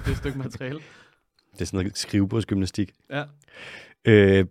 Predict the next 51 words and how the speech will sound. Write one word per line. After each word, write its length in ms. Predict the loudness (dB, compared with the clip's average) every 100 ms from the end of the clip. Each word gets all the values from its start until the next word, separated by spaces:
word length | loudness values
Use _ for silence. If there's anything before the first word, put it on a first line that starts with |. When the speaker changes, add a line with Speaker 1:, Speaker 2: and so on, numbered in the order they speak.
| _
Speaker 2:
hvis 140 | -4
du 80 | -4
kigger 220 | 0 2
på 160 | 2 -2
biomasseproducenterne, 1300 | 2 4 4 2 -2 -6 -8 -4 -2 -2 -2 -2 -2
og 80 | -4
du 40 |
kigger 300 | -2 0 0
på 340 | 0 2 2
de 120 | 0 -2
danske 380 | -2 -2 0
importører 400 | -2 -2 -4 -4
af 80 | -4
biomasse, 500 | -2 -2 -2 -4 -8
for 120 | -6 -4
eksempel, 440 | -2 -4 -2 -4
øh, 220 | -4 -4 -4
Dansk 260 | -4 -6
Fjernvarme 540 | -6 -6 -6 -6 -4 -4
og 60 |
Ørsted 440 | 0 -2 -2 -6 -4
og 120 | -4 -8
så 100 | -8
videre, 220 | -8 -8 _ -20 -20 -14
så 140 | 0 0
importerer, 500 | 0 -4 -2 -2 -2
så 200 | -6 -4
snakker 340 | -4 0 0 0
de 60 |
meget 260 | 0 0 0
om, 140 | -2
at, 200 | -6 -6
øh, 80 | -6
biomassen, 600 | 0 4 4 4 0 -4
den 180 | -4 -4
jo 120 | -4
så 140 | -4 -4
er 140 | -4
grøn, 300 | 0 0 0 -6
fordi 320 | -10 -6 -6
at 120 | -6 -8
en 120 | -8 -6
stor 260 | 0 2
del 220 | 2 -2
af 80 | -2
den, 100 | -4
det 140 | -6 -6
består 480 | -8 -4 -4 -4 _
af, 320 | -4 -2 0
øh, 180 | 0 -2
restprodukter 760 | 0 -2 -2 -6 -4 -4 -4